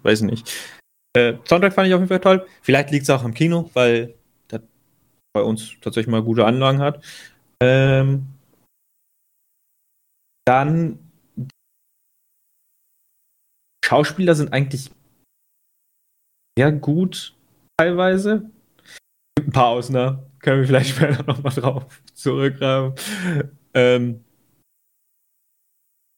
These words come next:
ja, doch, sonst den Rest stimme ich dir zu. Ich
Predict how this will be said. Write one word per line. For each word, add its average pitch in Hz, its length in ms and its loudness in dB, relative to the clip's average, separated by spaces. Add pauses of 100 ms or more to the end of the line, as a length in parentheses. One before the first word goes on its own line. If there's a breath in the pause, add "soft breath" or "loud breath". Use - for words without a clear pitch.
(300)
ja, 104 460 2 (1200)
doch, 117 340 0 (340)
sonst 135 300 0
den 131 120 0
Rest 131 460 0
stimme 123 240 -2
ich 113 60 -8
dir 123 100 0
zu. 123 280 2
Ich - 300 0